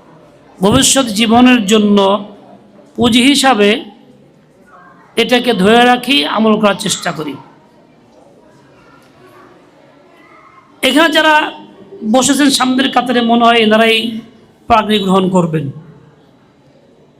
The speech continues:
এনাদের হেফজ খতম হয়েছে উস্তাদদের কথা অনুযায়ী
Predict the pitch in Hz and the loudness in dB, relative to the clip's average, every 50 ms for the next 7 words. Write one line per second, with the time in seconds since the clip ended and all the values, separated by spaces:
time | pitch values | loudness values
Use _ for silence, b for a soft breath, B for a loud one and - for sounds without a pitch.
0 | _ _ _ - 196 214 214 202 226 214 202 - - 208 208 208 214 214 - - | _ _ _ -4 -2 -2 0 0 0 -2 -2 -2 -4 -4 -4 -4 -8 -8 -6 -6
1 | 196 - 240 233 220 214 226 226 - 254 277 320 - - - - - - - - | -2 -2 0 0 0 0 -2 -2 -4 -4 -4 -6 -8 -12 -20 -20 -20 -20 -20 -20
2 | - _ - - 180 - - - 220 208 185 202 202 - 208 190 - - 202 202 | -20 _ -12 -10 -10 -8 -4 -2 -2 -2 0 -2 -4 -4 -6 -8 -2 0 0 2
3 | 214 220 214 208 220 226 262 330 - - - - | 2 2 2 2 0 0 0 -2 -4 -6 -10 -18